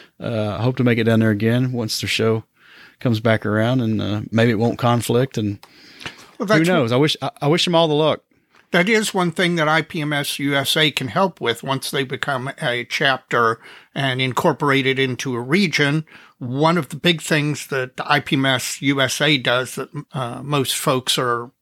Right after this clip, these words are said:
Speaker 2: unaware of 'cause it kinda happens in the background is the regional coordinators and the director of local chapters work with chapters to make sure that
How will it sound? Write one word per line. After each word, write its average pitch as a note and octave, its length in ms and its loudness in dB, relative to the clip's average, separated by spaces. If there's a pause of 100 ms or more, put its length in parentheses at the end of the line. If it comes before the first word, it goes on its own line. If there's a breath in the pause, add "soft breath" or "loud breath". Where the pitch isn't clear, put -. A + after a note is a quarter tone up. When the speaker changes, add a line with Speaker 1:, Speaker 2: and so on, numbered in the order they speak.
(280)
Speaker 2:
unaware C#3+ 480 4
of B2 220 -2
'cause B2 200 -2
it C3 240 -8
kinda C3+ 220 -2
happens C#3 560 -2
in B2+ 80 -6
the A#2 60 -6
background B2 720 0
is B2+ 540 -2
the B2+ 420 -6 (400 loud breath)
regional D#3 600 2
coordinators C#3 920 0
and B2+ 100 -4
the B2+ 60 -4
director C3+ 460 0
of B2+ 120 -6
local C3 360 -2
chapters D3 720 -4
work D3 520 2 (420 soft breath)
with C#3 280 -2
chapters C3 720 -2
to - 120 -6
make C3+ 300 -4
sure D#3 380 0
that C3 480 0